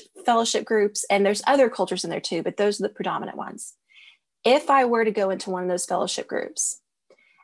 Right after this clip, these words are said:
and need to say, "So sorry, but this activity you're doing is a safeguarding violation, so it must stop." Part of courage is having that inward motivation of doing what is right while seeing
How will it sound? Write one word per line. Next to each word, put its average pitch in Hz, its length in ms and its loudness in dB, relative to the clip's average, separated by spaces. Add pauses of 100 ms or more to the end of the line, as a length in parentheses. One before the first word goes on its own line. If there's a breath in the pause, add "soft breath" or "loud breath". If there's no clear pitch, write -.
(200)
and 185 200 4
need 233 300 4
to 240 120 -4
say, 180 480 2
"So - 360 2
sorry, 202 420 4
but 175 140 -8
this 175 160 -2
activity 202 540 -2
you're 185 180 -4
doing 165 340 -6
is - 140 -8
a 170 40 -6
safeguarding 175 680 0
violation, - 580 -2
so 170 120 -4
it - 60 -6
must - 240 -4
stop." - 440 2 (1040)
Part 269 320 2
of 196 160 -4
courage - 840 -6 (280)
is 196 160 -2
having 240 320 0
that 247 160 -2
inward 208 240 -2
motivation 175 760 -2
of 185 140 -8
doing 185 280 0
what 170 140 0
is 165 180 -4
right 185 580 2 (380)
while 190 200 4
seeing 202 800 0